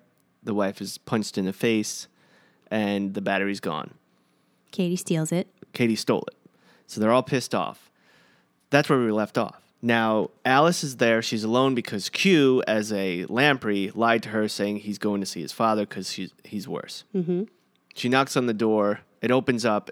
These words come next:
Speaker 1: There she is with the battery, and Penny is sick.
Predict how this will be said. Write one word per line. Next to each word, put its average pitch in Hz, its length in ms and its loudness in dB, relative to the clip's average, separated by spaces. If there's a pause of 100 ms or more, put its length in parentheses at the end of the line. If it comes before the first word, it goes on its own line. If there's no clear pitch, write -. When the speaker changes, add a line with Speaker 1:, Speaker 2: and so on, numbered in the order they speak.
(140)
Speaker 1:
There 127 180 2
she 135 160 2
is 117 160 2
with 123 180 0
the 120 80 -2
battery, 107 460 2
and 107 140 -6
Penny 107 480 -2
is 101 220 -4
sick. - 440 -8